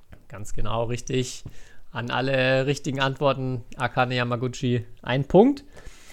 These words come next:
Kommen wir gleich zu Frage zwei. Ähm, funktioniert ein bisschen anders. Jetzt müsst ihr nichts reinrufen, sondern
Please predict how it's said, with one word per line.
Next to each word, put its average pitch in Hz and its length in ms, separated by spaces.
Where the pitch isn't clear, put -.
Kommen 190 160
wir 226 100
gleich 185 240
zu 180 80
Frage 170 320
zwei. 165 440
Ähm, 165 240
funktioniert 208 440
ein 180 60
bisschen 185 240
anders. 208 340
Jetzt 185 240
müsst 180 220
ihr 160 60
nichts 160 340
reinrufen, 196 600
sondern 170 500